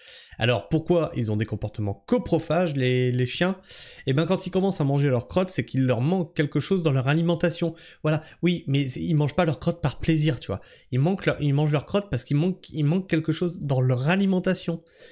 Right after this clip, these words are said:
Oh putain, c'est compliqué, hein. Putain, faut reprendre les bases, c'est ouf, hein.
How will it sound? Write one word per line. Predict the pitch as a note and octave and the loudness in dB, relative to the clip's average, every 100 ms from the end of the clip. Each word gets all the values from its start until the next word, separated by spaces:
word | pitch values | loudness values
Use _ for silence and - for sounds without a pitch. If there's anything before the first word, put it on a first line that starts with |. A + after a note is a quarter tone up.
| - - - - | -20 -20 -20 -8
Oh | C3 | -8
putain, | B2+ - A#2+ B2 | -8 -14 -10 -8
c'est | A#2+ - | -8 -8
compliqué, | - B2 C3 - B2+ | -8 -6 -6 -4 -4
hein. | A2+ | -4
Putain, | - - C3+ | -8 -6 -6
faut | - B2+ | -4 -6
reprendre | - - D3+ | -6 -2 2
les | C#3+ C#3+ | 2 2
bases, | D#3 C#3+ A2+ | 2 0 -2
c'est | - - - | -4 -6 -2
ouf, | G3+ F#3 - | -2 -2 -6
hein. | A2 | -8